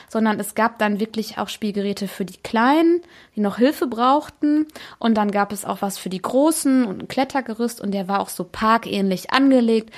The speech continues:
sodass man wirklich über viele, ja, Meter, vielleicht anderthalb Kilometer oder so, nur Spielplatzfläche hatte und gleichzeitig halt auch ein überdachtes Café,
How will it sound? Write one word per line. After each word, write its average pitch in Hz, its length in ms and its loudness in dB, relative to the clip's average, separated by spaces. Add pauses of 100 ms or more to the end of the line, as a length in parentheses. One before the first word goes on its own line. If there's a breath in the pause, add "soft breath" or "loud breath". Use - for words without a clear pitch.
(240 loud breath)
sodass 208 300 0
man 202 160 0
wirklich 208 320 -4
über 196 260 0
viele, 220 560 2 (680 soft breath)
ja, 202 340 0 (140)
Meter, 226 640 -2 (560)
vielleicht 170 460 -12
anderthalb 180 500 -4
Kilometer 214 480 -2
oder 214 180 -2
so, 202 360 -4
nur 208 160 0
Spielplatzfläche 175 920 -6
hatte 220 380 -4 (460 soft breath)
und 226 140 -6
gleichzeitig 226 580 0
halt 214 200 -2
auch 208 180 -2
ein 208 120 -6
überdachtes 202 560 -6
Café, 208 540 -6